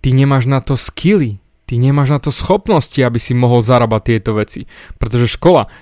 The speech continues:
ťa to nenaučila a ty si nič neurobil naviac a práve preto ostaneš maximálne tak na úrade práce a, ako sa hovorí, budeš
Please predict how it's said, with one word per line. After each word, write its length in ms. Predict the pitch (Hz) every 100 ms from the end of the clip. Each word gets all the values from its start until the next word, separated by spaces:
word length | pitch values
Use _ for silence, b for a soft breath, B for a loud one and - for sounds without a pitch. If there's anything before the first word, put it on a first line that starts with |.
| B
ťa 160 | 135
to 80 | -
nenaučila 640 | 131 185 156 120 - 117 117
a 300 | - - 113
ty 160 | -
si 160 | 120 127
nič 480 | 127 139 175 - -
neurobil 560 | 131 147 156 139 139
naviac 560 | 127 185 196 117 143 -
a 80 | 117
práve 320 | - 120 123
preto 560 | - 120 110 135 160 B B
ostaneš 400 | - - 131 117
maximálne 480 | 123 120 131 123 120
tak 80 | 120
na 160 | 120
úrade 320 | 123 135 127 117
práce 400 | - 147 202 -
a, 240 | 120 123 117
ako 80 | 123
sa 160 | -
hovorí, 480 | 117 120 117 117 113 B B
budeš 240 | 113 123